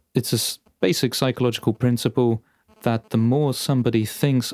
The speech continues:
other people like your thing, your product, the more that person, uh, the more likely that person is to then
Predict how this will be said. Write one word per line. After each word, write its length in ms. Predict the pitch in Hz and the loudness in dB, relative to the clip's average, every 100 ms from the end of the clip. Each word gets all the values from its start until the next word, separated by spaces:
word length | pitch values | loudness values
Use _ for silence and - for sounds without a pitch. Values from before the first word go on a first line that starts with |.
| - | -4
other 220 | 143 131 | 0 0
people 360 | - 117 117 113 | 0 0 2 2
like 500 | 110 117 113 - - _ _ _ _ | 0 0 -4 -10 -18 _ _ _ _
your 180 | 113 98 | 0 0
thing, 320 | - 110 110 - _ _ _ | 2 2 2 -2 _ _ _
your 160 | 127 107 | -2 -2
product, 380 | - 110 107 - - - - - - _ - | 0 -2 -2 -6 -20 -20 -20 -20 -20 _ 0
the 180 | 120 | 2
more 500 | 117 117 120 117 117 - | 4 4 2 2 0 0
that 220 | 120 110 - | 0 0 0
person, 540 | 113 107 110 110 226 _ - - | 0 2 0 0 -4 _ -8 -2
uh, 140 | 113 107 | -2 2
the 100 | 113 | 2
more 160 | 110 | 2
likely 360 | 113 107 - 107 | 2 0 0 0
that 200 | 107 - | 0 0
person 360 | 110 104 110 107 | -2 0 0 0
is 500 | 117 107 104 - - _ | 0 0 0 -4 -12 _
to 200 | - 107 | 0 0
then 500 | 107 107 107 104 95 | 2 0 0 -2 -4